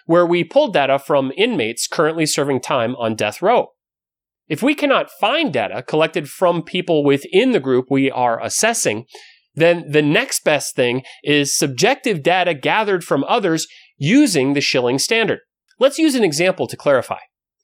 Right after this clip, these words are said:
Let's say that our moral question is, quote, "Should gays be allowed to get married?" unquote. The best data to answer this question would be procured from gay people.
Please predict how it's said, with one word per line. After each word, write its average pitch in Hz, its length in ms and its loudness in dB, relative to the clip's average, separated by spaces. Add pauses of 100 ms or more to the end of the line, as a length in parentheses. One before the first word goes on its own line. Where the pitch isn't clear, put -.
(360)
Let's 269 280 0
say 135 400 2
that 139 180 -2
our 151 180 2
moral 170 320 2
question 160 580 -2
is, 117 460 -2
quote, 135 320 2 (320)
"Should 214 420 -2
gays 175 400 2
be 143 160 -2
allowed 123 360 0
to 135 60 -8
get 143 200 -2
married?" 220 320 2 (360)
unquote. 185 440 0 (460)
The 143 80 -4
best 269 420 0 (180)
data 156 480 0
to - 160 -8
answer 214 340 2
this 156 200 0
question 165 580 -2
would 170 240 2
be 190 200 -2
procured 180 840 0 (140)
from 147 460 0
gay 220 280 2
people. 147 400 -2